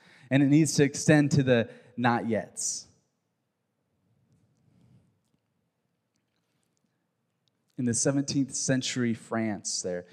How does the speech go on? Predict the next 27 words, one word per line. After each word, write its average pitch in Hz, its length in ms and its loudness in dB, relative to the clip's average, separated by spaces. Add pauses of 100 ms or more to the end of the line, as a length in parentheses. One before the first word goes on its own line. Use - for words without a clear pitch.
(240)
was 107 120 -6
a 107 40 -2
humanist 120 640 -4
schol-, 101 400 -4
uh, 98 260 -6
humanist 147 680 -4
scholar 101 400 -2
by 92 160 -4
the 92 80 -6
name 95 260 -14
of 92 160 -14 (320)
Moretus. 92 800 -4 (160)
And, 95 180 -14
and 101 240 -16
he 107 140 -6
was 120 260 -2 (260)
an 120 180 -2 (100)
ailing 147 600 4 (500)
fugitive. 110 460 2
He 107 100 -4
was 98 120 -4
very 127 280 2
sick, - 400 -2
and 120 80 -4
he 117 160 -2
presented 139 500 2
himself 135 560 -2